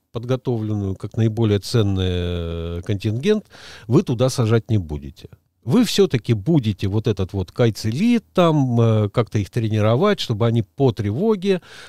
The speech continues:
хватали оружие, бежали туда. Вот такая система была в Албании. Там за каждой семьёй было закреплено стрелковое оружие. Значит, э, после того, как умер Энвер Хаджа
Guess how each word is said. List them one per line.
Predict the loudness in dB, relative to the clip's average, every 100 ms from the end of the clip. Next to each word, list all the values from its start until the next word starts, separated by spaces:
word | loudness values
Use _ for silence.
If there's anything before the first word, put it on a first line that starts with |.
| -12
хватали | -4 -2 0 0
оружие, | 2 0 0 -2 -2 -2
бежали | -2 -2 -2 -2
туда. | -2 -2 -2 -4 _ -20 -20 -2
Вот | 0 2
такая | 0 0 -2
система | -2 -2 2 2
была | 2 0 0
в | 0
Албании. | 0 0 -4 -4 -8
Там | -4 -4
за | -2
каждой | -4 -4 -2 -2
семьёй | 0 0 0
было | 0 0 0
закреплено | 0 -2 -4 -2 -2 0 -2
стрелковое | -2 -4 -4 -2 0 2 2
оружие. | -2 -8 -14 -18 _ _ _ _ _ -20 -20 -20 -6
Значит, | -2 0 0 -2 _ _ -2
э, | 2 2 2 2 2 2 2 2 0 0 -2 -4 _ _ _ _ _ _ _ -20 -2
после | -2 0
того, | 0 0 0
как | -10 -2
умер | 2 2 2 -4
Энвер | -6 -2 0 0
Хаджа | -4 -2 0 0